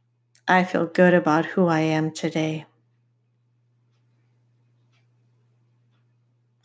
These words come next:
I accept the person that I am. I accept my flaws and can acknowledge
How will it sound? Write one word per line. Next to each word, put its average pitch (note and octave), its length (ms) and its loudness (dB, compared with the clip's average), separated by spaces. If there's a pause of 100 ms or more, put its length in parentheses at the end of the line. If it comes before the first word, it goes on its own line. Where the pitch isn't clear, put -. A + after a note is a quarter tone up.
(300)
I F#3 120 2
accept F#3+ 580 0
the - 80 -4
person F#3 480 0
that F3+ 140 2
I E3 60 2
am. D#3+ 500 -2 (600)
I F3+ 100 2
accept E3+ 460 0
my E3 160 -2
flaws F3+ 680 2 (420)
and F#3+ 200 4
can F3+ 240 0
acknowledge E3 880 0